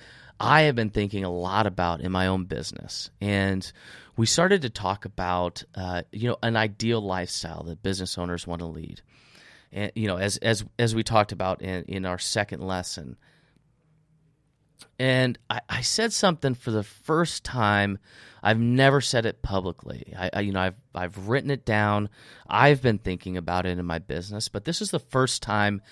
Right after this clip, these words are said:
that I actually spoke this to a group full of business owners. And here it is. Business, when taken to its logical end, has one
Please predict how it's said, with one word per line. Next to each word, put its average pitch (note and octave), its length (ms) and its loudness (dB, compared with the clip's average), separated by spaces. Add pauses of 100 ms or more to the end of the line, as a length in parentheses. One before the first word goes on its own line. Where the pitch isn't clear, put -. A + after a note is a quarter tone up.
(260)
that G2+ 100 2
I G2+ 160 6
actually A2 380 2
spoke - 680 -2
this - 460 -6
to - 120 -8
a G#2 40 -4
group A#2 240 -2
full - 200 -6
of G2 120 -6
business G2+ 380 -2
owners. - 360 -8 (480)
And A2 100 -2
here C#3+ 140 8
it C3 60 6
is. D#2+ 280 -2 (2000)
Business, C#3 520 4
when G#2 120 0
taken D3+ 360 2
to D3 120 0
its A#2+ 120 0
logical C3 840 0
end, G2+ 500 6 (1160)
has A2 240 0
one B2+ 500 4